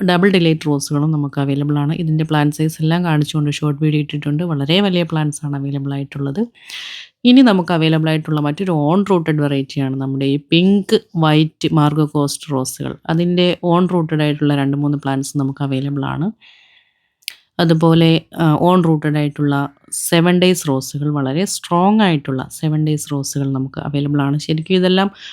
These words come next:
on rooted, ആ, വീഡിയോയിൽ വരണം എന്നാണ് ഞാൻ വിചാരിച്ചത്. പക്ഷേ എങ്ങനെയൊക്കെയോ ഈ ക്ലിപ്പിംഗ്സ് എല്ലാം ഇതിൽ പെട്ടുപോയതുകൊണ്ട് ഞാൻ വോയിസ് കൊടുക്കുമ്പോൾ എല്ലാം പറഞ്ഞു പോവുകയാണ്.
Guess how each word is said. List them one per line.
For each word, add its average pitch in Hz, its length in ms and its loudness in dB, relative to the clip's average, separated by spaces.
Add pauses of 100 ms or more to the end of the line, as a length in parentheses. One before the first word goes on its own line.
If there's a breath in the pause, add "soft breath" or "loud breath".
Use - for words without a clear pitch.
(140 loud breath)
on 180 220 4
rooted, 196 360 0 (120)
ആ, 180 80 0 (120)
വീഡിയോയിൽ 180 460 2
വരണം 170 320 -2
എന്നാണ് 170 220 0
ഞാൻ 165 200 2
വിചാരിച്ചത്. 156 580 0
പക്ഷേ 143 280 -4
എങ്ങനെയൊക്കെയോ 151 560 -2
ഈ 165 80 0
ക്ലിപ്പിംഗ്സ് 160 520 -2
എല്ലാം 165 200 0
ഇതിൽ 156 140 0
പെട്ടുപോയതുകൊണ്ട് 151 800 -2
ഞാൻ 160 260 0 (440 loud breath)
വോയിസ് 160 360 6
കൊടുക്കുമ്പോൾ 156 500 -2
എല്ലാം 151 280 0
പറഞ്ഞു 147 320 -2
പോവുകയാണ്. 143 580 -2